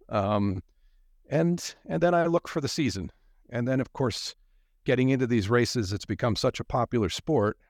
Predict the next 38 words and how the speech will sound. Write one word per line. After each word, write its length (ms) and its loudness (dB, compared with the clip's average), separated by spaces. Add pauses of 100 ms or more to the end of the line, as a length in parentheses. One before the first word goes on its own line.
(120)
Its 160 -10
growth 380 0
has 140 -2
been 260 2
four 180 -2
or 60 2
five 240 0
hundred 220 -2
percent 380 -6
in 40 -6
the 80 0
last 460 -4 (1040)
ten 240 4
years, 440 2 (140)
is 240 -2
you 120 2
have 180 -2
to, 280 -2 (540)
uh, 440 -4 (180)
register 520 2
the 120 -2
day 200 0
these 220 -2
races 380 0
open, 320 -2
or 100 -6
else 180 -4
you're 120 -2
on 80 0
a 40 -2
wait 200 -4
list. 340 -14 (1040)
So, 360 -2
uh, 220 -2 (840)
it's, 240 -4
uh, 240 4
it's 160 0
become, 540 2